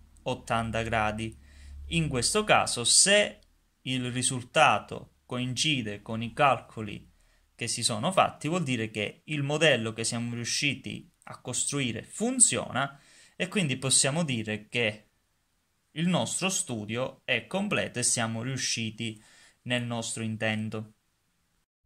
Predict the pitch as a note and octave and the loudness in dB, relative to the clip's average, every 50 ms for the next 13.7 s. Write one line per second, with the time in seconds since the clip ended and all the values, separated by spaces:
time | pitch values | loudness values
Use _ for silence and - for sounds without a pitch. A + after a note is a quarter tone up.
0 | - - - - - - D#3+ E3 E3 E3 - C4 C4 A#3+ - - E3 D#3 D#3+ F3+ | -12 -12 -12 -12 -6 0 0 0 0 0 2 4 4 4 4 2 2 2 2 2
1 | F#3 E3+ - D3+ D3 D3 D3+ D3 F3 F#3 E3 C#3 A#2+ A2+ A2 G#2 - - D3+ D3 | 0 0 0 -2 -4 -2 -2 0 0 2 2 0 0 -2 -6 -6 -4 -4 -2 -2
2 | - - C#3+ C#3 C3+ C3 C#3 C#3 B2 - - - D#3 C3 A#2 - - G#2 G#2 A#2 | -2 -2 -2 -2 -2 -2 -4 -6 -6 -2 2 2 4 4 2 0 -4 -8 -6 -2
3 | C#3+ D#3+ D#3+ D3+ C3+ C3 C3 C#3+ D3+ - - - - - B2 G#2+ A2 G#2+ - C3 | -2 0 0 0 -2 -2 2 2 4 4 2 2 0 -2 -2 -4 -6 -6 -4 -4
4 | B2+ B2+ B2+ C3 C3 B2+ - D#3 C#3+ A#2+ G#2+ - - - - - - - - - | -4 -2 0 0 0 2 4 4 4 4 2 -2 -6 -12 -14 -18 -20 -20 -20 -20
5 | - - - - B2+ B2 B2 - - D#3 D3 - B2+ A#2 A2+ - A2+ G#2+ G#2 B2+ | -20 -14 -8 -2 0 2 2 4 6 4 4 4 0 -4 -6 -8 -8 -8 -8 -8
6 | C3 - A3 G#3+ - - A#2 G#2+ - - A2 A#2+ - - - - - - - - | -4 -4 0 2 2 2 2 0 -4 -6 -8 -8 -10 -14 -20 -20 -20 -20 -20 -20
7 | _ _ _ - G3+ G3+ F#3 E3+ D3+ C#3 D3 D#3 C#3+ B2 A2+ A#2 C3 B2+ - C#3 | _ _ _ -2 0 2 2 2 2 2 2 2 2 2 0 -2 -2 0 0 0
8 | B2 A#2+ C3+ F3+ G3 - A#2+ - - - - - - C#3 C3 - - E3+ E3 E3+ | 0 0 0 -2 0 0 0 0 0 -2 -4 -4 -4 -6 -6 -4 -2 -2 -2 -2
9 | D#3+ - - - - A#2 G#2+ - C#3+ C#3 C#3+ C3+ A2 G#2 A#2+ D3 D#3+ D3+ B2+ - | -4 -6 -6 -8 -10 -10 -4 -4 -2 -2 0 -2 0 0 0 0 0 0 -2 -4
10 | - - - - - A#2 A#2+ A#2+ - _ _ _ _ _ - C#3+ C#3+ C#3+ - - | -6 -8 -10 -10 -8 -8 -8 -8 -10 _ _ _ _ _ -6 -6 -6 -4 -2 -2
11 | A#2 G#2 - - _ _ _ _ _ _ _ _ _ _ - D#3 D3 C3+ B2 A#2 | -2 -2 -2 -6 _ _ _ _ _ _ _ _ _ _ -2 0 0 0 0 -2
12 | A#2+ C3 E3 D#3+ B2+ A2 A2 A2+ A2+ A#2+ A#2+ - - C#3 C3+ C3 C3 C3 - - | 0 0 0 0 0 0 -2 -2 -2 -2 -2 0 0 0 0 0 0 -4 -2 2
13 | C3 A#2+ A2 A2 - - _ - - B2+ B2 A#2+ - | 4 4 4 4 0 -8 _ -8 -6 -4 -4 -4 -6